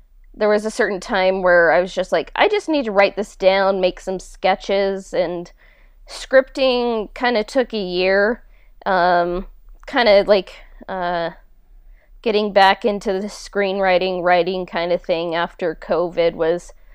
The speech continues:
a bit of a transition, but, um, I mean, I'm not a perfect screenwriter. Uh,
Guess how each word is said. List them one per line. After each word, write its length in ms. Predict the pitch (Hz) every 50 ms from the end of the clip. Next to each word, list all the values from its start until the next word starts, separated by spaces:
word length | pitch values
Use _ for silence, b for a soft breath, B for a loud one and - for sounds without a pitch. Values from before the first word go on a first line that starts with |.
| b b b b b
a 120 | - 185
bit 200 | 190 185 196 196
of 140 | 190 180 160
a 60 | 180
transition, 1160 | 175 - - 226 202 196 185 180 196 175 175 185 185 185 - - 202 202 214 220 226 240 254 - -
but, 680 | 208 196 190 180 165 165 - - - - - - - - -
um, 600 | - - 185 190 175 170 170 165 160 165 165 170 - - - - _ _ -
I 140 | - 220 226
mean, 220 | 226 220 214 202
I'm 160 | 196 202 202
not 160 | 196 185 180
a 80 | 170 165
perfect 480 | - - - 165 175 - - 175 - -
screenwriter. 1000 | - - - - 180 170 170 175 160 160 175 165 175 175 170 170 165 175 175 175 B B B - - -
Uh, 460 | 180 180 156 160 160 143 127 139